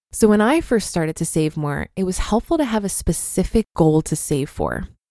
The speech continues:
I wanted to walk the Camino de Santiago, which is a five hundred mile trek across Spain. And so I needed to account for two months of no income while maintaining my cost of my fixed expenses and the cost of the trip itself.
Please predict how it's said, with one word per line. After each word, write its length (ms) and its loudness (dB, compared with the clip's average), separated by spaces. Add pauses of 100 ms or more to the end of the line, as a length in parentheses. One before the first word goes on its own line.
(440)
I 200 4
wanted 300 2
to 120 2
walk 400 4
the 100 -2
Camino 540 2
de 120 -2
Santiago, 840 -2
which 240 0
is 260 0
a 140 0
five 380 -4
hundred 240 6
mile 260 2
trek 300 -2
across 300 -6
Spain. 420 -4 (560)
And 80 -2
so 260 6
I 120 0
needed 340 -2
to 140 2
account 360 -2
for 160 -2
two 380 -2
months 380 0
of 160 -2
no 280 6
income 460 0 (400)
while 200 4
maintaining 720 2
my 140 2
cost 720 -6
of 280 2
my 140 -2
fixed 340 -2
expenses 720 -2 (340)
and 320 4
the 60 2
cost 380 -2
of 80 4
the 60 -4
trip 240 -2
itself. 520 -2